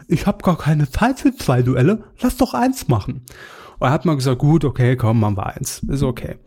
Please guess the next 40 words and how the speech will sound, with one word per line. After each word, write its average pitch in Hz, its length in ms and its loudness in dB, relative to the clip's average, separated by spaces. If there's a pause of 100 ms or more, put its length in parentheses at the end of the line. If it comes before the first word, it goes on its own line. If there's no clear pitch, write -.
(1300)
Jetzt - 320 0
hat 180 160 -2
man 175 140 2
natürlich 180 460 0
wieder 202 260 4
gefordert 117 600 -2
seitens 117 340 -2
der 110 140 0
Sender, 127 400 0
weil 139 100 2
man 135 400 -2 (480)
völlig 139 460 2
zu 113 100 0
Recht - 560 -2 (420)
die 131 200 0
Idee 107 320 2
hatte, 165 420 0 (360)
wir 117 120 2
machen 107 300 -2
zwei 120 320 0
T-V-Duelle, 139 880 0 (420)
jeweils 143 520 2
einmal 143 340 2
mit 117 200 2
A 107 140 -4
R 104 120 -2
D, 101 180 0
Z - 240 -4
D 107 80 0
F, - 400 -2
also 101 260 -6
öffentlich-rechtlich, 160 1080 0
das - 220 -10
zweite 135 420 0
dann 127 220 2
besetzt 117 360 -2
mit 120 120 -2
den 160 100 2
privaten 117 540 -2
Vertretern. - 720 -10